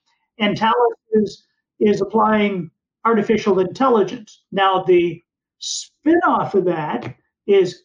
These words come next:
what could we do if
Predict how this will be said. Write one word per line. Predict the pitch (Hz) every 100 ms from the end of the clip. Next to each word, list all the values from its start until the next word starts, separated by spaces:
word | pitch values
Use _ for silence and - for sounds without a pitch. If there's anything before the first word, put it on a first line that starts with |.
| -
what | 247 262
could | 294 233
we | 254 247
do | 220 277 269 190 226 226 _ _ _ _ _ _ _ _
if | 208 202 -